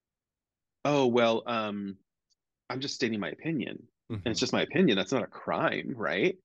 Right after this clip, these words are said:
Speaker 2: Mm-hmm.
Speaker 1: And everybody's like, "No, it's not a crime, but whatever."
Speaker 2: Mm-hmm.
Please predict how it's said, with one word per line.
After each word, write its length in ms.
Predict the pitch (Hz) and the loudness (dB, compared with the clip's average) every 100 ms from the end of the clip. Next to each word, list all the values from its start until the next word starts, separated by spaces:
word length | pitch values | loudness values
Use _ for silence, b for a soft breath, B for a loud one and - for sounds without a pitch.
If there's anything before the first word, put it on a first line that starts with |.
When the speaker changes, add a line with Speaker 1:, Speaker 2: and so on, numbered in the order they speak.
| _ 104 | _ -14
Speaker 2:
Mm-hmm. 220 | 82 90 | -8 0
Speaker 1:
And 100 | 127 | 2
everybody's 280 | 123 120 113 | 2 0 0
like, 160 | - | -2
"No, 320 | 220 190 190 | 0 2 0
it's 120 | 220 202 | -2 -6
not 100 | 302 | -8
a 40 | |
crime, 560 | - 160 113 139 254 233 | -8 -8 -6 -6 -6 -4
but 160 | 143 | -2
whatever." 300 | 151 147 123 | -2 -2 -2
Speaker 2:
Mm-hmm. 140 | 92 | -6